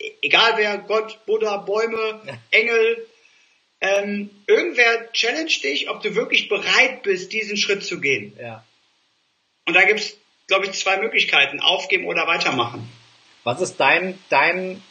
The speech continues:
Speaker 2: größter oder dein wichtigster Punkt, um in solchen Momenten mutig zu sein,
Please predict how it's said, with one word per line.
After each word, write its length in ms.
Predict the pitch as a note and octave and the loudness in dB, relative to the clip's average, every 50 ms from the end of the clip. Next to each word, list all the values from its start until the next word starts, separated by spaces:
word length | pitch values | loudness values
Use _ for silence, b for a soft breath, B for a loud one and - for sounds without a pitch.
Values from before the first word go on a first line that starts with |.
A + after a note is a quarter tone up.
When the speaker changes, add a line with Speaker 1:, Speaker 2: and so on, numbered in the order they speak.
| _ - C3 A#2+ A#2 - | _ -18 -16 -16 -14 -10
Speaker 2:
größter 1080 | B2+ A#2+ B2 D3 E3+ F#3 G#3+ G#3 - - - - G#3+ G#3 G#3 G3+ G3+ G3+ A3+ - - - - - _ _ _ _ _ _ _ _ _ _ _ _ _ _ _ _ _ _ _ _ _ _ _ - - _ _ _ _ _ _ _ - - - _ _ _ _ _ _ _ _ | -8 -6 0 4 4 4 4 4 0 -8 -6 -4 -2 0 2 2 0 0 -2 -6 -10 -16 -20 -20 _ _ _ _ _ _ _ _ _ _ _ _ _ _ _ _ _ _ _ _ _ _ _ -20 -20 _ _ _ _ _ _ _ -14 -14 -14 _ _ _ _ _ _ _ _
oder 140 | - D#3 D#3 | -4 -2 0
dein 320 | - D3+ D#3+ E3 D3 B2 A#2 | 2 2 2 0 0 0 2
wichtigster 560 | A3 G#3 - - - A3 - - - F#3+ E3 | 2 2 2 0 -2 -4 -4 0 2 2 2
Punkt, 360 | - - - F3 E3+ D#3+ - | 4 2 0 0 0 -2 -4
um 120 | - C#3 C3+ | -6 -6 -6
in 100 | C3+ B2 | -2 2
solchen 380 | B2+ C#3 E3 D#3+ - - D#3+ D3+ | 4 4 4 4 2 -2 -4 -2
Momenten 560 | D3 C#3+ C3+ C3+ D#3 E3+ - - D#3 D3+ - - | -2 0 2 2 2 2 0 -8 -10 -10 -8 -6
mutig 640 | D3 C#3 C#3+ E3+ G3+ G3+ - - F#3+ F#3+ - - | -6 -2 0 2 0 2 4 2 2 2 0 -6
zu 140 | - - D#3 | -6 -4 0
sein, 440 | C#3+ D3+ D3+ D3+ D#3 E3 E3 E3 | 2 4 4 4 4 2 0 -4